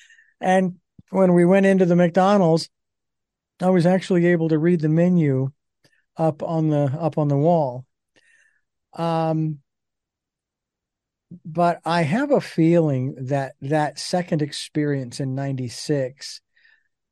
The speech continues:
and I'm curious if experiences that we have down the road that can be associated with some of the traumas can help to,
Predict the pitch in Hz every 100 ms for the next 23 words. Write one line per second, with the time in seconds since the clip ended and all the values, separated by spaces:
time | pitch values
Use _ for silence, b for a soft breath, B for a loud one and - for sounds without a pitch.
0 | - 180 208 202 269 311 160 110 - _
1 | _ _ _ 175 190 - _ - 170 170
2 | - - - 202 233 233 220 180 196 170
3 | 156 139 139 139 107 196 226 190 156 165
4 | 175 160 139 127 147 247 226 131 107 117
5 | 127 _ _ _ _ _ _ _ _ -
6 | 175 170 240 294 302 294 240 - 233 226
7 | - 202 175 180 185 170 185 175 175 190
8 | 180 156 135 190 - _ _ _ _ _
9 | _ _ _ _ _ _ _ _ _ -
10 | - 226 196 139 233 254 - - - 220
11 | 220 214 208 202 196 185